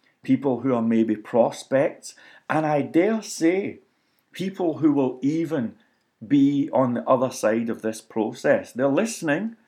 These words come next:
they're here right now, and they're taking on board all of this stuff.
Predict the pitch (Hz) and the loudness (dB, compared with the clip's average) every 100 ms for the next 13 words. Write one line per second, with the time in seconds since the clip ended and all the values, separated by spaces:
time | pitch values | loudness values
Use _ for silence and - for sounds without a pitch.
0 | _ _ _ 117 117 - 139 127 120 113 | _ _ _ -6 -6 0 2 2 2 0
1 | 107 107 131 110 92 - - _ _ - | -2 -2 0 -2 -4 -6 -20 _ _ 0
2 | 127 123 127 117 117 113 113 110 110 107 | 0 2 -2 -2 -2 -2 -2 -2 -2 -2
3 | 104 101 104 - - 101 104 - | -4 -8 -12 -14 -6 -4 -4 -8